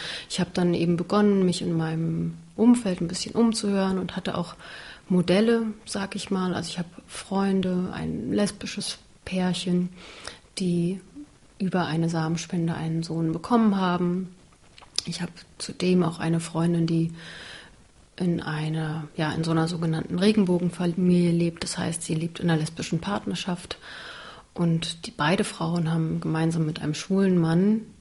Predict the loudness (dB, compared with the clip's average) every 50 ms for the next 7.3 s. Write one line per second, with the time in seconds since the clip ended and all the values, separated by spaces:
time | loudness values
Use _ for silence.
0 | -20 -20 -20 -20 -20 -20 -20 _ -12 -6 -4 0 2 2 0 0 0 -2 0 -2
1 | 0 2 4 6 6 6 4 2 -4 -10 -8 -8 -6 -6 -6 -6 -6 -8 -10 -10
2 | -8 -6 -4 -4 -4 -4 -4 -6 -8 -6 -2 0 0 2 2 0 -2 -4 -4 -2
3 | 0 0 0 0 -2 -4 -4 -4 -2 0 0 0 0 -2 -6 -6 -6 -6 -8 -8
4 | -8 -8 -6 -4 -4 -4 -2 -2 -2 -4 -4 -2 2 4 4 4 2 2 2 2
5 | 2 2 0 -4 -8 -8 -8 -10 -10 -12 -16 -18 -18 -20 -16 -10 -8 -6 -4 -2
6 | -2 -2 -2 -2 -4 -4 -4 -4 -4 0 2 2 4 4 4 2 2 0 -2 -6
7 | -6 -8 -8 -14 -14 -14